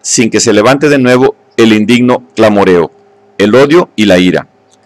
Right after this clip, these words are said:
cuando sería preferible que por lo menos moralmente se permitiera que al terminar la guerra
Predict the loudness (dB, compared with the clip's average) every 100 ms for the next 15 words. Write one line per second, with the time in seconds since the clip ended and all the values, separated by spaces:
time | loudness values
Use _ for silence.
0 | _ _ _ _ -2 0 -2 0 0 0
1 | 0 0 0 0 0 -2 -4 -6 -4 -2
2 | -2 0 -2 -2 -6 _ -4 0 0 0
3 | -2 -2 -4 -6 _ _ _ -8 -4 -2
4 | -2 -2 0 2 0 -2 _ _ -4 -4
5 | 0 -2 0 0 2 2 2 2 0 -2